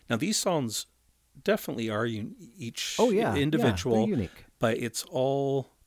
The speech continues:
Speaker 1: done in the music rather than in the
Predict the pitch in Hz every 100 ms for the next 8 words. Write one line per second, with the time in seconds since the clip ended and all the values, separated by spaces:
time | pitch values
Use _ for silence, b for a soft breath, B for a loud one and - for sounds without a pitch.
0 | _ _ _ _ 120 113 113 113 113 -
1 | _ _ _ 123 117 113 104 117 170 165
2 | - 92 107 - - _ - 110 110 110
3 | 117 104 117 107 104 107 104 104 104 98